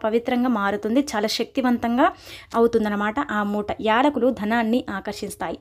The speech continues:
చెడుని తీసేస్తాయి, ధన ద్వారాలను తెరుచుకునేలాగా చేస్తాయి. ధనాన్ని రప్పించడానికి యాలకుల పరిహారం అయితే చాలా బాగా పనిచేస్తుంది. కాబట్టి నమ్మకంతో చేసేసి చక్కటి ఫలితాన్ని పొందండి. ఇక అలాగే కాకుండా ఇంకొకటి ఏంటంటేనండి, ఈ పరిహారం చేస్తే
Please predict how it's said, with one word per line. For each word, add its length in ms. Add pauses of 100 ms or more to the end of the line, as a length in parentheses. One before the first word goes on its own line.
చెడుని 360
తీసేస్తాయి, 520 (100)
ధన 100 (100)
ద్వారాలను 500 (100)
తెరుచుకునేలాగా 720
చేస్తాయి. 360 (380)
ధనాన్ని 440
రప్పించడానికి 680 (100)
యాలకుల 400
పరిహారం 420
అయితే 120 (100)
చాలా 220
బాగా 100 (180)
పనిచేస్తుంది. 600
కాబట్టి 380 (440)
నమ్మకంతో 560
చేసేసి 360 (100)
చక్కటి 340
ఫలితాన్ని 480
పొందండి. 380 (400)
ఇక 160
అలాగే 360
కాకుండా 400
ఇంకొకటి 400
ఏంటంటేనండి, 640 (400)
ఈ 120
పరిహారం 520
చేస్తే 200